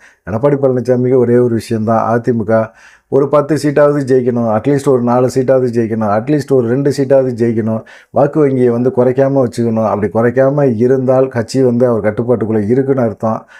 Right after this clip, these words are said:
ஆனா அந்த மாதிரி கிடைக்கிறதுக்கு வாய்ப்புகள் இல்ல, கட்சிக்குள்ள ஒரு குழப்பம் உருவாகும் அப்படின்னு சொல்லி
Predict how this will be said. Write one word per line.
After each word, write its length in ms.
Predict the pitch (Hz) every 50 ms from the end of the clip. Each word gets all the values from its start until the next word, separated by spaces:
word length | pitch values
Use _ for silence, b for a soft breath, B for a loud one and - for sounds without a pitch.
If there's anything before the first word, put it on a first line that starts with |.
| B B B
ஆனா 200 | - 113 123 131
அந்த 220 | 127 117 110 107
மாதிரி 300 | 107 120 139 151 139 143
கிடைக்கிறதுக்கு 440 | 131 135 135 131 139 135 131 127 135
வாய்ப்புகள் 460 | 123 117 123 135 131 131 127 123 120
இல்ல, 200 | 117 120 120 123
கட்சிக்குள்ள 480 | 123 - 110 107 - - 117 117 110 110
ஒரு 160 | 107 101 98
குழப்பம் 400 | - 120 123 120 123 123 113 107
உருவாகும் 540 | 113 127 135 139 135 131 123 127 127 120 110
அப்படின்னு 220 | 104 117 120 120
சொல்லி 360 | - 113 107 110 117 123 123